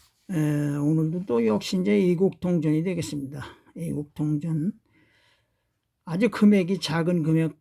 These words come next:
동전을 가지고 구동전이 되겠습니다. 그 나라에서 이제 구동전. 세월이 흘러서 뭐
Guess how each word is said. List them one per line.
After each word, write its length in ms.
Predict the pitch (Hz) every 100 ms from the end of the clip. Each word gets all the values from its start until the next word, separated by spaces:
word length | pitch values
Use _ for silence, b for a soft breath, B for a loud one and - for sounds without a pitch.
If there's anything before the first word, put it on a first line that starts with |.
| _
동전을 440 | - 156 151 156 156
가지고 560 | 143 135 151 151 139 -
구동전이 640 | - 170 165 170 156 160
되겠습니다. 540 | 247 294 285 - 156 175
그 140 | 170
나라에서 500 | 156 151 147 147 135
이제 160 | 160 160
구동전. 920 | 165 156 151 143 139 139 139 143 233 _ _ _ _ _ _ _ _ _ _ _ _ _ _ _ _ _ _ _ _ _ _ _
세월이 440 | - - 190 196
흘러서 480 | 196 202 190 175 220
뭐 520 | 202 185 190 185 -